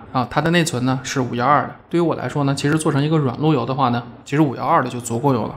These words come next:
那下面呢有它一些简单的图片和一些简单的介绍，那这儿呢我就不给大家再重复了。接下来呢，点击 download 之后呢，会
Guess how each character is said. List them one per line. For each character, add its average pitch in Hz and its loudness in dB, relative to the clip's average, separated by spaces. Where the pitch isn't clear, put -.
那 165 -4
下 208 4
面 156 2
呢 139 0
有 127 -4
它 151 -4
一 147 0
些 156 0
简 - -4
单 131 -2
的 147 0
图 135 -6
片 151 2
和 131 0
一 139 2
些 139 0
简 120 -6
单 135 2
的 156 4
介 147 0
绍， 147 -4
那 131 -10
这 165 2
儿 156 4
呢 127 0
我 - -6
就 135 -4
不 135 -6
给 131 2
大 123 0
家 127 2
再 - -2
重 127 -8
复 135 0
了。 120 -2
接 214 -2
下 208 4
来 143 -2
呢， 143 -6
点 139 -2
击 156 -2
download 185 0
之 139 -4
后 170 0
呢， 139 0
会 147 -2